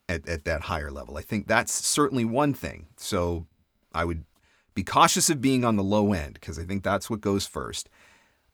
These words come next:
I would say the other thing is focus on your acting,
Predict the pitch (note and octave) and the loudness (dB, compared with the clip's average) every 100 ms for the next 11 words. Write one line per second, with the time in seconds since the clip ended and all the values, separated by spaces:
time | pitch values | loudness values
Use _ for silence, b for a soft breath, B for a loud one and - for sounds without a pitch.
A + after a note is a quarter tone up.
0 | _ A#2+ F#3 F3+ - C3+ A#2+ A#2+ G#2+ G2+ | _ 8 8 6 6 6 6 4 0 -2
1 | G#2 A2+ C3+ D3 - E2 C#2+ D2+ E2+ - | 2 4 4 4 0 -6 -8 -8 -10 -12
2 | _ _ _ _ F#2 F#2 F2+ F2 E2+ - | _ _ _ _ -2 0 2 0 0 -2
3 | - - _ _ _ _ _ _ _ - | -2 -10 _ _ _ _ _ _ _ -4
4 | G#2+ G#2 A2+ A2 G2 E2+ D2+ - - | -2 0 0 2 2 2 -2 -8 -12